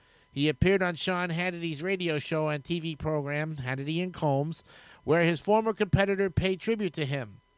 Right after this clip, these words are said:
Having left his options open for an offer he cannot refuse,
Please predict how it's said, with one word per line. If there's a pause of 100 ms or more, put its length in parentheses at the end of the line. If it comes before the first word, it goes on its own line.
(340)
Having
left
his
options
open
for
an
offer
he (320)
cannot
refuse,